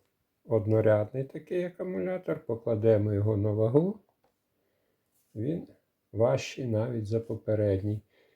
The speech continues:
З чим це зв'язано? З, тому що тут хороші акумулятори, і тут написано д-, дві ампер-години.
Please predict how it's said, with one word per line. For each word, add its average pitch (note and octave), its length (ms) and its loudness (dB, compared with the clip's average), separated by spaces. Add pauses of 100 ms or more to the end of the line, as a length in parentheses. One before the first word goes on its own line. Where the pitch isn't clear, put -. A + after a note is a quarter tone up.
(100)
З - 60 -20
чим A2 320 -4
це A#2+ 180 -6
зв'язано? D3 680 0
З, - 320 -18 (320)
тому A2 280 0
що - 200 -8
тут - 220 -8
хороші G#2+ 520 -2
акумулятори, C#3+ 960 -4 (460)
і D#3+ 140 -6
тут C#3 280 -6
написано G#2+ 640 -4
д-, G2 160 -4
дві G#2+ 580 -4
ампер-години. A2 1000 0